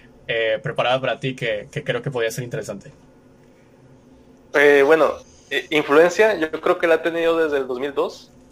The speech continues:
Speaker 2: cuando empezó a, cuando fundó PayPal y todo eso,
Speaker 1: PayPal.
Speaker 2: SpaceX también.
Speaker 1: Sí.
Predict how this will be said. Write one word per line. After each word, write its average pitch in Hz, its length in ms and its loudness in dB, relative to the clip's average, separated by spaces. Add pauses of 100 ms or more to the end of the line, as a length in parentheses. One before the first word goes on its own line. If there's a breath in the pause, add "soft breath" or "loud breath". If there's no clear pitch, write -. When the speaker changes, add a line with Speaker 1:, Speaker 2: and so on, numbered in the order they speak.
Speaker 2:
cuando 120 320 0
empezó 123 520 2
a, 135 500 0 (180)
cuando 127 200 -2
fundó 127 320 -4
PayPal 135 320 2
y 127 60 -4
todo 123 240 0
eso, 113 280 -6
Speaker 1:
PayPal. 110 200 -6 (160)
Speaker 2:
SpaceX 120 320 -6
también. 110 320 -8 (120)
Speaker 1:
Sí. - 180 -16